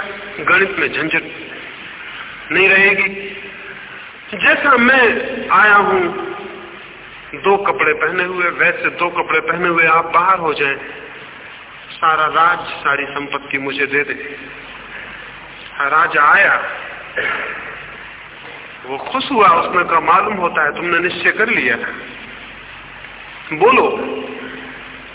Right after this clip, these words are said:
उस युवक ने नीचे आंख करके बहुत संकोच में कहा कि "सब मुझे दे दें, जो भी आपके पास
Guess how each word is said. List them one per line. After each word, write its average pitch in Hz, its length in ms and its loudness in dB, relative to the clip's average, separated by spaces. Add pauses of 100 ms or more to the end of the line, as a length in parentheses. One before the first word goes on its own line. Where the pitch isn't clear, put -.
उस - 160 -8
युवक 185 300 2
ने 175 100 2
नीचे 175 320 0
आंख 151 440 4
करके 147 240 0
बहुत 135 360 0
संकोच 143 520 -2
में 139 140 -2
कहा 135 200 2 (2250)
कि 147 80 -4 (200)
"सब 185 200 2
मुझे 120 260 0
दे 117 180 2
दें, 123 400 -4
जो 139 180 2
भी 139 160 0
आपके 139 420 0
पास 143 280 0